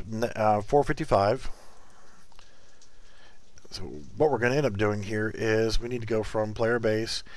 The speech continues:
We need to set actor location and rotation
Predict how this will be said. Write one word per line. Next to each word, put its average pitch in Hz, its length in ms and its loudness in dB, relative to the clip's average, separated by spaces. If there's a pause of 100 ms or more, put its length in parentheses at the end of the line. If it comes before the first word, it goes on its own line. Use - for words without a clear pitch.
(280)
We 117 120 -4
need 120 280 0
to 110 640 0 (1040)
set 135 360 4 (180)
actor 139 1400 2 (1300)
location 143 1120 0 (640)
and 131 640 0
rotation 110 720 0